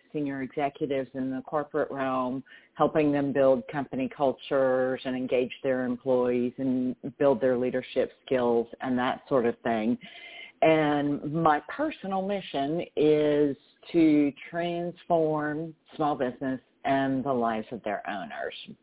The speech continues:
And so when I left the corporate world a couple of years ago,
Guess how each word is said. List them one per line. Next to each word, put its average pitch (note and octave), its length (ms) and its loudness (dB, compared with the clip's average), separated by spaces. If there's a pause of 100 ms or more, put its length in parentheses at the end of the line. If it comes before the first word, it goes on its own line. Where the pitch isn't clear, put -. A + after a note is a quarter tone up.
(800)
And D3 440 6 (120)
so C#3+ 640 0 (640)
when F3 200 -2
I F#3 220 0
left G3 680 -4 (260)
the D#3 60 -10
corporate C#3+ 540 -6
world D#3+ 640 0 (100)
a D3+ 100 -4 (100)
couple D3+ 380 -4
of C#3 100 -6
years A#3+ 320 2
ago, C3+ 640 -2